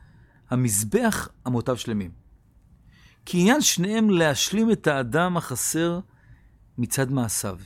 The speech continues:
כי כל הבא לכפר על האדם, משלים חסרונו.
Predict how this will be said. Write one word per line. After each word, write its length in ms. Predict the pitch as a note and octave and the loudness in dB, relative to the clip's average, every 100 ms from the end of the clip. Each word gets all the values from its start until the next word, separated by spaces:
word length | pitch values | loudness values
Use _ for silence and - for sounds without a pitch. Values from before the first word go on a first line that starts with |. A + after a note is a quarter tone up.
| - _ _ _ _ _ - _ _ _ _ _ | -20 _ _ _ _ _ -20 _ _ _ _ _
כי 100 | - - | -14 0
כל 200 | G3+ F#3+ | 6 6
הבא 160 | D#3+ | 6
לכפר 540 | F3 - A#2+ - F#3 E3+ | 4 2 -4 0 0 2
על 100 | B2+ | 0
האדם, 580 | A2+ G#2 D3 G3+ A#3+ A3 _ _ _ _ _ _ - _ - | -2 0 0 2 0 -4 _ _ _ _ _ _ -20 _ -6
משלים 460 | A#2+ A2+ - C#3 D3 | -4 -4 -4 -4 -4
חסרונו. 520 | C3+ C3+ - B2 F#3+ | -4 -6 -4 -4 -6